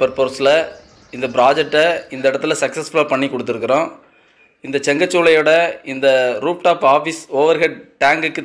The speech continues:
தண்ணீர் கொடுக்குற வகையில் இந்த ப்ராஜெக்டை ஒரு முழுமையானதாக பண்ணி கொடுத்துருக்குறோம். இது போலவே தமிழ்நாடு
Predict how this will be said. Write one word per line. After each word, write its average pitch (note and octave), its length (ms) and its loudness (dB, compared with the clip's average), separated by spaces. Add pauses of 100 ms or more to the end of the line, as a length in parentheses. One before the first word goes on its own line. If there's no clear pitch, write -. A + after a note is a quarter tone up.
தண்ணீர் C#3+ 340 -2
கொடுக்குற C#3 280 -4 (100)
வகையில் B2+ 320 0 (1000)
இந்த C3 100 -8 (100)
ப்ராஜெக்டை C#3+ 480 2 (580)
ஒரு C3 180 -6
முழுமையானதாக D#3 760 2
பண்ணி C#3 220 -2
கொடுத்துருக்குறோம். C3+ 500 -4 (220)
இது F3+ 160 -2
போலவே F3 300 2 (280)
தமிழ்நாடு F3+ 380 2